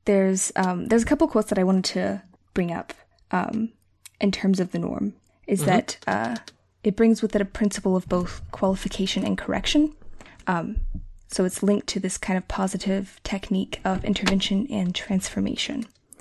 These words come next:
Speaker 1: right? So it's not repressive, but productive, you know, repressive figuring only as,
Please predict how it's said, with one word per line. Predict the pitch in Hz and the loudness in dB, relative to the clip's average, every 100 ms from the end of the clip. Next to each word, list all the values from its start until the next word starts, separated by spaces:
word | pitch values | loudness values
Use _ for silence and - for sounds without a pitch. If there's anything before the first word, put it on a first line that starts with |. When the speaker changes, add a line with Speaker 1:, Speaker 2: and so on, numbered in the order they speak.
| - _ - | -20 _ -2
Speaker 1:
right? | 185 175 | 0 0
So | 185 | -2
it's | 185 | 2
not | 220 226 | 4 4
repressive, | 214 - 190 190 185 _ _ | 0 -2 -4 -2 -4 _ _
but | 190 - | -2 -2
productive, | 190 190 190 185 180 - | -2 -2 -2 -2 -2 -2
you | 180 | -2
know, | 175 | -2
repressive | 170 - 190 - | -4 -4 -4 -4
figuring | - 190 180 190 | -4 -2 -2 -2
only | 185 175 175 | -2 -2 -4
as, | 185 175 - | -4 -4 -2